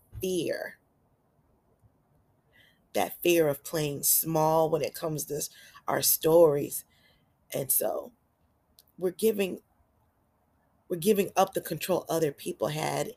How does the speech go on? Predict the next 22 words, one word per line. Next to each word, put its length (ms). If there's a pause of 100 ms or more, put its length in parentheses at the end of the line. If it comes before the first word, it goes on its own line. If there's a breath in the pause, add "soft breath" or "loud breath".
(300 soft breath)
and 140
regaining 500
our 200
own, 300 (540 soft breath)
our 220
own 560
control, 800 (500)
our 200
own 200
self-agency. 1300 (1120 soft breath)
Speaking 440
your 120
truth 380 (680)
also 440
helps 360
you 180
open 380 (260)
your 100
heart 680
up. 340 (1800)
When 160
you 80